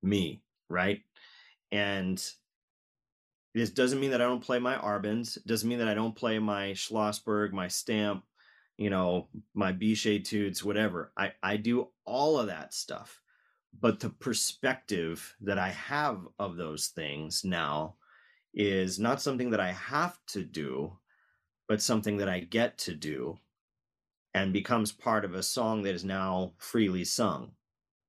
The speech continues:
rather than, you know, if, if you don't put in blankety blank hours a day, or if you don't play out of this book, or if you don't play out of this book, then you're gonna suck when it matters.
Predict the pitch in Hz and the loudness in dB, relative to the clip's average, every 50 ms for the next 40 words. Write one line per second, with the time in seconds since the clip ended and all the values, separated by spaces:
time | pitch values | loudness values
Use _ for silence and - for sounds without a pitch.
0 | _ _ _ _ _ _ _ _ _ _ _ _ _ _ _ - 95 98 104 110 | _ _ _ _ _ _ _ _ _ _ _ _ _ _ _ -10 -4 -2 0 2
1 | 120 123 123 117 104 101 95 87 87 95 90 90 90 85 85 87 87 87 87 - | 2 2 2 2 0 -2 -2 -4 -4 -2 -2 -2 -2 -2 -2 -2 -4 -4 -6 -8
2 | _ _ _ _ _ _ _ _ _ _ _ _ _ _ _ _ _ _ 110 107 | _ _ _ _ _ _ _ _ _ _ _ _ _ _ _ _ _ _ 2 2
3 | 98 87 80 73 69 - - _ _ _ _ _ _ _ _ - 104 - - - | 4 2 2 0 -4 -6 -10 _ _ _ _ _ _ _ _ -2 -2 -2 -2 -6
4 | - 101 95 - - 120 113 107 95 95 - 117 107 104 98 95 92 92 87 - | -6 -6 -4 2 4 4 6 4 4 2 2 2 4 4 2 2 0 0 -2 -4
5 | - 95 92 120 113 110 104 104 101 101 98 90 104 98 95 92 - - - 98 | -10 -6 0 2 4 4 4 4 2 0 2 2 2 2 2 0 -2 0 0 2
6 | 92 90 92 87 85 80 87 82 78 80 95 92 87 82 80 78 76 71 - - | 2 2 2 0 0 -2 -4 -6 -4 -2 0 0 2 2 0 0 -2 -4 -8 -12
7 | - - - - _ _ 92 90 90 101 117 117 101 - - 113 101 90 87 85 | -18 -20 -20 -20 _ _ -2 0 2 4 4 2 2 2 2 2 2 2 0 -2
8 | 78 78 95 95 - - - 104 90 82 76 - 90 90 - 110 104 98 95 107 | -2 -2 -2 -2 -2 -2 0 0 0 0 0 -2 -2 0 2 2 2 2 2 2
9 | 98 90 87 87 85 85 92 92 - - - 90 82 78 - - - 90 85 82 | 2 2 2 0 0 0 0 -2 0 0 0 0 0 0 -2 -2 0 0 0 0
10 | 82 82 82 80 76 - - - - - - _ _ _ _ _ _ _ _ _ | -2 -4 -4 -6 -8 -10 -18 -20 -20 -20 -20 _ _ _ _ _ _ _ _ _
11 | _ _ _ _ 87 92 95 90 95 95 90 - - 120 101 - - 98 90 80 | _ _ _ _ -2 0 0 2 2 0 0 2 2 2 2 2 0 -4 -4 -2
12 | 92 104 101 82 71 60 52 - - - - - | 0 0 0 0 -2 -4 -4 -4 -4 -4 -6 -8